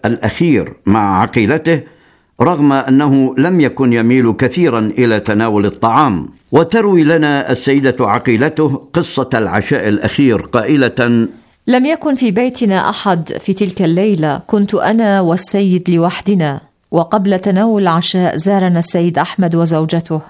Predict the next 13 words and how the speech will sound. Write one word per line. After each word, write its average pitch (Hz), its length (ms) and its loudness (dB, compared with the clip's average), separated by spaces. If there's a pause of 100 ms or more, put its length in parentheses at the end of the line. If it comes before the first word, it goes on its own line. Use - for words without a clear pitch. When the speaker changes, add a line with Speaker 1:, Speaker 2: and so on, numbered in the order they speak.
(200)
Speaker 2:
أدليا 247 680 0
ببعض 196 480 0
الأحاديث 190 720 -2 (200)
ثم 196 220 2
انصرفا. 170 680 -2 (540)
لم 214 160 4
يكن 247 260 -2
هناك 226 380 -2
من 190 200 0
أحد 190 400 -2
عند 180 300 0
تناول 175 420 0
العشاء، 160 520 -2